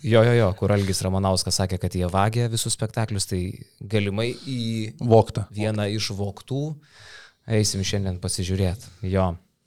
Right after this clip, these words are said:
Speaker 1: Nu, ar liūdit labai, ar apsipylėt ašarom, ar išgyvenot, ar skausmas užliejo širdį, ar dūšia kraujavo?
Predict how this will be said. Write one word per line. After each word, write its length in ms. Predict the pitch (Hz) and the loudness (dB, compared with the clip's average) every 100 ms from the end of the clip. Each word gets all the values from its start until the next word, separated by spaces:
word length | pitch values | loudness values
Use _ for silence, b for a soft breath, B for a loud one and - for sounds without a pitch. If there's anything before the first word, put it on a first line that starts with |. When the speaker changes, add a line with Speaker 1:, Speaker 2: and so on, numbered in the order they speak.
| _ - B B B B 104 95 | _ -18 B B B B -4 2
Speaker 1:
Nu, 160 | 151 | 6
ar 160 | 202 202 | 8 8
liūdit 320 | 214 233 233 | 6 4 4
labai, 300 | 208 196 175 | 4 6 8
ar 140 | 135 127 | 8 6
apsipylėt 500 | - 123 143 139 - | 2 -2 0 2 2
ašarom, 600 | 123 123 - 135 135 135 | 2 2 0 0 -2 -4
ar 460 | - 120 120 117 117 117 113 - | -4 -2 0 0 0 0 0 -2
išgyvenot, 800 | 113 98 107 101 104 113 120 - | -2 0 0 2 2 2 0 2
ar 80 | 113 | 0
skausmas 560 | - - 110 107 113 107 | 0 0 0 0 -4 -4
užliejo 400 | 95 107 101 95 | 0 2 2 2
širdį, 460 | - 110 101 107 113 | 0 -2 -2 0 0
ar 160 | 104 95 | 0 -2
dūšia 400 | 95 113 104 92 | 0 0 0 -4
kraujavo? 540 | 95 95 110 113 92 | -4 -4 -4 -4 -6